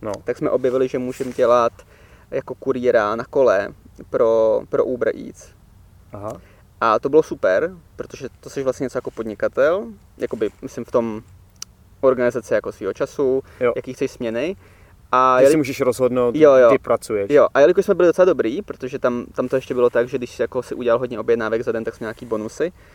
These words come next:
Speaker 2: tak
Speaker 1: Jo.
Speaker 2: jsme si tím jako vydělali o dost víc peněz, než jako třeba za tím barem.
Speaker 1: Aha.
Speaker 2: A časově mi to vycházelo víc, takže jako v tu chvíli mi začalo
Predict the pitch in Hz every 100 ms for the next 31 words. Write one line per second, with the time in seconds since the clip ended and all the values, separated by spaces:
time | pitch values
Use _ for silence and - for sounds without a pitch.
0 | - - 113 151 147 151 147 143 135 143
1 | 131 127 - - - 123 120 127 - -
2 | 123 - 123 123 131 120 104 120 180 208
3 | - 107 156 - - - 131 143 131 123
4 | - 127 131 127 123 127 127 139 139 -
5 | 156 131 139 131 135 127 - 135 127 127